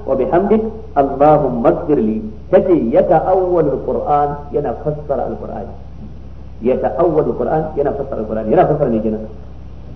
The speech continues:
Yana fassara "فسبح بحمد ربك." Domin da yace, سبحانك اللهم ربنا kamar ya fassara fasabbih a aikace. Da yace, "Wa bihamdik," kamar ya fassara, "Bihamdi rabbika." Da yace,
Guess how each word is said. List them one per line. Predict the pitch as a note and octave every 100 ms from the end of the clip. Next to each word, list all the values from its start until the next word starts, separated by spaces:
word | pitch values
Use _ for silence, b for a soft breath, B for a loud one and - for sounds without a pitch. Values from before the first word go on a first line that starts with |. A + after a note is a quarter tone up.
| - -
Yana | C3+ D3+
fassara | - D#3 D3 A#2+
"فسبح | A2 B2 A2+ C#3+
بحمد | C#3 C3 B2+ A#2+
ربك." | A2 A#2 D2+ - - - - A2
Domin | C3+ F3
da | E3 D#3
yace, | C#3+ -
سبحانك | G#3 C#3+ E3 F3+ F3+ F3+
اللهم | D#3 D#3 D3+ D3+ D3+
ربنا | C#3+ C#3 D#3+ E3 E3 E3+ F3+ - - - - -
kamar | B2+ D3 D#3+
ya | E3 D#3+ -
fassara | E3+ D3+ A#2+ G#2
fasabbih | B2 - A#2 - - - D3+ - - -
a | G1+
aikace. | - - F3+ F3 E3+ - - - -
Da | - C#3
yace, | D#3+ - C3+
"Wa | B2+ - -
bihamdik," | F4 - - - F3 G#3 - - - -
kamar | B2+ D3
ya | D#3+ -
fassara, | - - D#3 D#3+ - - - -
"Bihamdi | B2 B2 C#3+ D#3 D3+ B2+
rabbika." | C3 G#2+ A2 - - - - -
Da | A2
yace, | D3+ E3+